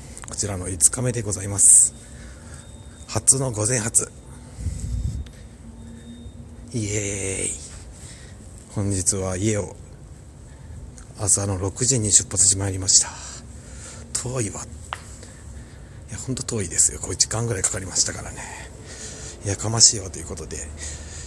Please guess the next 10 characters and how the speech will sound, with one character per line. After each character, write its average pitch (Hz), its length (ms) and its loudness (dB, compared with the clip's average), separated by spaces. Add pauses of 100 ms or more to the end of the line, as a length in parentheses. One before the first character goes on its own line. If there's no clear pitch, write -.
(300)
昨 - 220 2
日 120 80 4 (100)
は 90 120 -2
ね、 98 400 -2 (680)
え 92 220 -4
ー - 20 -8
っ - 100 -8
と、 92 200 -6
藤 113 280 6
枝、 123 220 6